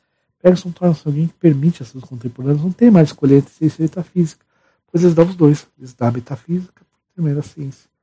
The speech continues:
E não se trata da ciência de Pitágoras ou Galileu, mas da ciência mais contemporânea, mais atual, que está em curso de se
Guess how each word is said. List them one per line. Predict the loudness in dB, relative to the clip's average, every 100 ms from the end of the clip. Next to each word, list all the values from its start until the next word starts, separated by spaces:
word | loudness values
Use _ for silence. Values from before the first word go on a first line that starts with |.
| _ _ _ _ -12
E |
não | -6 -6
se | -8
trata | -2 0 0
da | -2
ciência | -4 -4 -10
de | _
Pitágoras | _ 0 0 2 -2
ou | -4
Galileu, | -4 -4 -4 -6 -14
mas |
da | -20
ciência | -20 -20 -20 -20
mais | -20
contemporânea, | -20 -20 _ -10 -6 -6 -8 _ _ _
mais | -6 -2 -2
atual, | -4 _ -20 -20 -20 _ _ _
que | _
está | -16
em | -16 -16 _
curso | -2 -2 -2 -14 -20
de | -20
se | _